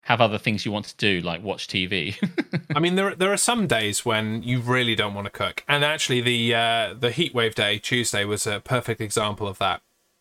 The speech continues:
Speaker 2: Like, I picked
Speaker 1: Yes.
Speaker 2: Han-, picked Hannah and Karis up. We came home. We actually had things in the fridge and, like, plans to prepare food. But we looked at it all and were like, "We don't, do
Speaker 1: But
Speaker 2: we want
Speaker 1: that
Speaker 2: any of this stuff in this heat?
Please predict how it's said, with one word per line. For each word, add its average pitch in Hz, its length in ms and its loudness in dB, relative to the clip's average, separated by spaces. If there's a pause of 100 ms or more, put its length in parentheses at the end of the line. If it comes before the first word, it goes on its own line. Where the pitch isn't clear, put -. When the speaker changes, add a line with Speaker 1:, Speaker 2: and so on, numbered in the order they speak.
(400)
Speaker 2:
Like, 127 180 -4
I 131 80 0
picked - 80 -4
Speaker 1:
Yes. 98 200 2
Speaker 2:
Han-, 139 340 -2
picked 170 160 -2
Hannah 151 200 2
and 127 80 0
Karis 110 320 0
up. 98 200 0 (260)
We 127 100 0
came 131 300 0
home. 101 260 0 (140)
We 147 140 2
actually 233 360 0
had 208 340 0 (200)
things 180 480 0
in 147 100 0
the 143 60 2
fridge 120 500 -2 (120)
and, 127 180 0
like, 117 280 0
plans 131 440 0
to 131 140 -2
prepare 113 360 0
food. 98 440 0 (440)
But 127 100 0
we 143 100 4
looked 214 260 0
at 147 80 4
it 127 40 -4
all 120 260 4
and 117 100 2
were 117 60 4
like, 113 260 2 (580)
"We 135 140 2
don't, 220 260 0 (160)
do 135 60 -12
Speaker 1:
But 151 160 8
Speaker 2:
we 214 60 4
want 202 320 0
Speaker 1:
that 101 100 -2
Speaker 2:
any 175 320 2
of 175 200 -2
this 196 180 2
stuff - 500 0 (140)
in 151 180 2
this 143 220 0
heat? - 480 -2